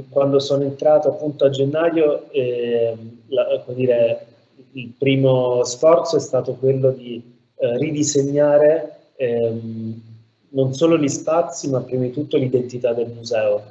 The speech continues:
Quindi il titolo Museo per l'emergenza preventiva è di nuovo una volontà di provare a lavorare, eh,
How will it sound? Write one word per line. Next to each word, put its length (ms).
Quindi 200
il 180
titolo 420
Museo 400
per 140
l'emergenza 600
preventiva 1000
è 100
di 140
nuovo 720
una 600
volontà 560
di 160
provare 380
a 20
lavorare, 880
eh, 580